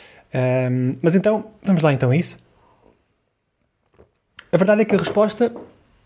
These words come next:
é que sim, é que devemos, devemos partilhar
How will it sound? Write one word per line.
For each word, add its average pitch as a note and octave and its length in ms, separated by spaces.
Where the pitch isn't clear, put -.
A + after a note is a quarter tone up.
é F#3+ 40
que F#3 120
sim, F3+ 260
é C#3+ 80
que - 100
devemos, C#3+ 500
devemos C#3 260
partilhar C#3+ 420